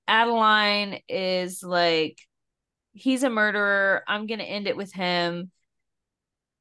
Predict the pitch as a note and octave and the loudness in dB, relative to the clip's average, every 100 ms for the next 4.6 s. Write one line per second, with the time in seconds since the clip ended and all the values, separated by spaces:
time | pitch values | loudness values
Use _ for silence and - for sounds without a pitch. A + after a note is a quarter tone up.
0 | _ _ - - - C#4 C#4 C4 C#4 A3 | _ _ -8 -4 0 2 2 2 0 2
1 | G#3+ G#3 - A3 A3 B3 C4 A3 A#3 - | 2 -2 -6 -8 -4 -2 0 0 -4 -4
2 | F#3 F3 E3+ D#3+ F#3 - - _ _ _ | -2 0 0 -4 -12 -14 -16 _ _ _
3 | _ _ _ _ _ _ _ G3+ G3 F#3 | _ _ _ _ _ _ _ -4 -2 -4
4 | F3+ F#3+ F#3 - - | 0 2 2 0 -8